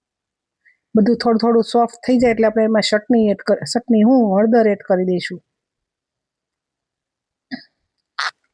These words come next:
હળદર એડ કરીને પછી થોડી વાર પછી આપણે ચટણી એડ કરી દઈશું. તમારે જેટલું તીખું ખાવું ને એ પ્રમાણે તમારે એડ કરવાનું.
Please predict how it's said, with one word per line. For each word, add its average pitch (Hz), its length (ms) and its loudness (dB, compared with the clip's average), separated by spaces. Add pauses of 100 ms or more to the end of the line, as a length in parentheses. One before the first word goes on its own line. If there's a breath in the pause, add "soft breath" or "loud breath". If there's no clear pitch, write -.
(1800)
હળદર 226 360 0
એડ 233 160 2 (100)
કરીને 240 380 2
પછી 220 220 -2
થોડી 226 280 0
વાર 226 160 2
પછી 226 260 -2
આપણે 220 200 0
ચટણી 220 440 0
એડ 202 180 -6
કરી 190 180 0
દઈશું. 180 300 -4 (520 soft breath)
તમારે 220 220 2
જેટલું 214 300 0
તીખું 226 280 0
ખાવું 269 280 0
ને 214 100 0
એ 208 40 -2
પ્રમાણે 202 440 -2
તમારે 190 240 0
એડ 190 160 -6
કરવાનું. 202 440 -2